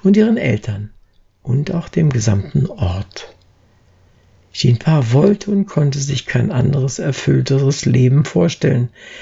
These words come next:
Er lebte seinen Glauben, den er schon in jungen Jahren verinnerlicht hatte.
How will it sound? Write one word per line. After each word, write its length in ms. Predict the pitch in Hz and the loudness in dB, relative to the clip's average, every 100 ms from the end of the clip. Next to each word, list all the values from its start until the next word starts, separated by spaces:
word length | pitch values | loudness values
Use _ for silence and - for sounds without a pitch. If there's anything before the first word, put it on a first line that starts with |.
| - - - - _ | -18 -20 -20 -20 _
Er 100 | - | 0
lebte 460 | 147 202 202 - 185 | 2 2 2 -4 -2
seinen 360 | 165 165 160 156 | 0 2 2 2
Glauben, 760 | 147 147 156 117 101 98 104 _ | 2 2 2 2 0 -2 -6 _
den 140 | - - | -2 0
er 240 | 98 - | 2 0
schon 260 | - 143 131 | 0 0 2
in 200 | - 139 | 4 4
jungen 340 | 143 165 165 | 4 4 4
Jahren 520 | 147 113 113 110 120 - - - | 4 4 2 2 0 -2 -12 -20
verinnerlicht 760 | - - 113 98 87 90 - - | -10 -4 0 0 0 -2 -6 -4
hatte. 360 | 98 127 123 | -4 -2 -4